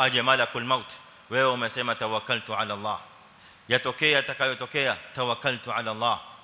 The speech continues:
aje atakayekuja, wewe tawakkaltu ala Allah.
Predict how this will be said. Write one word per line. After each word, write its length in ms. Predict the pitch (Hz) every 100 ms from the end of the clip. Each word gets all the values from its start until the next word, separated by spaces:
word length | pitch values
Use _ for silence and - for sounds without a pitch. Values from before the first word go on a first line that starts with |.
| - - - - - - - - -
aje 400 | 139 151 147 139
atakayekuja, 720 | 139 143 - 135 156 151 123 87 -
wewe 240 | 123 135 131
tawakkaltu 580 | 131 127 123 139 135
ala 180 | 123 127
Allah. 300 | 123 135 120